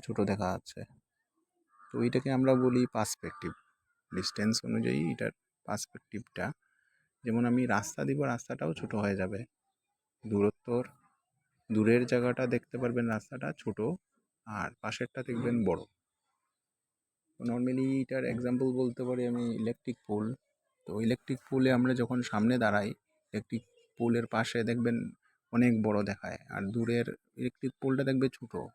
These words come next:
সেম, সেম, আহ, সমপরিমাণে আপনি আর একটা এক্সাম্পল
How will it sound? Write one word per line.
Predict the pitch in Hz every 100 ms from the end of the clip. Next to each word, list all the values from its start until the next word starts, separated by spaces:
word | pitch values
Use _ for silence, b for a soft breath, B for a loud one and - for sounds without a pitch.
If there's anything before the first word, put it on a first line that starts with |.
| _ _ _ _ _ _ _ _ _ _ -
সেম, | 127 123 127 117 120 185 _ _ - - - - _ _ _ _ _ _ _ _ _ _ _ _ _ _ _ _
সেম, | - - 139 143 147 - _ _ _ _ _
আহ, | 113 113 110 107 107 107 107
সমপরিমাণে | - - 107 110 107 120 123 123 120 113 107 107 - -
আপনি | 101 101 104
আর | 101
একটা | 110 - 127
এক্সাম্পল | 117 120 120